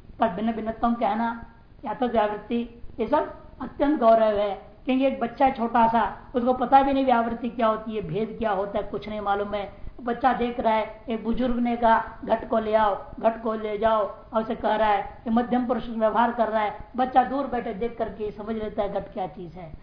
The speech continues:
वहां, वहां उसने अतत व्यावृत्ति किया, कहां से तद भिन्न भिन्न तपोह ग्रहण किया, उसके बिना भी उसने घट का अर्थ जान लिया।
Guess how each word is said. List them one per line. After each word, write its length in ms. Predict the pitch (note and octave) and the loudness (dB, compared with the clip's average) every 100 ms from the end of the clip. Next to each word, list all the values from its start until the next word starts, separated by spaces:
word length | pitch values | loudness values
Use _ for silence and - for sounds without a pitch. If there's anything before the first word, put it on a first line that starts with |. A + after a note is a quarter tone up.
| - A3 | -6 2
वहां, 120 | A3+ A3+ | 2 2
वहां 280 | A3+ A#3 C#4+ | 2 6 6
उसने 240 | C#4 C4+ | 6 4
अतत 280 | A#3+ B3+ A3+ | 4 2 2
व्यावृत्ति 380 | A#3 A3+ - A3+ | 2 2 -2 -8
किया, 320 | A#3+ A#3 A#3 - - - | 0 4 4 2 -6 2
कहां 180 | B3+ C4+ | 6 6
से 120 | D4 | 6
तद 160 | C4+ A#3 | 0 -2
भिन्न 180 | A#3 | -2
भिन्न 220 | A#3 A3+ A3+ | -2 -2 -2
तपोह 400 | A3 - G#3 G3 | -2 -2 -4 -4
ग्रहण 220 | G3+ G#3 | -6 -6
किया, 460 | G3 G#3+ G#3+ F#3 - - | -6 0 0 0 -4 -10
उसके 260 | A#3+ A3 G#3+ | -8 -6 -6
बिना 200 | G#3 G#3 | -4 -4
भी 120 | G3+ | -4
उसने 420 | F#3+ G#3+ A#3 D4 - - - | -6 -4 -2 -2 -6 -16 -4
घट 240 | G#3 - | -4 -2
का 80 | A3 | -6
अर्थ 160 | G3 F#3+ | -6 -8
जान 240 | F3+ F#3 | -10 -10
लिया। 240 | F3 F3 | -10 -12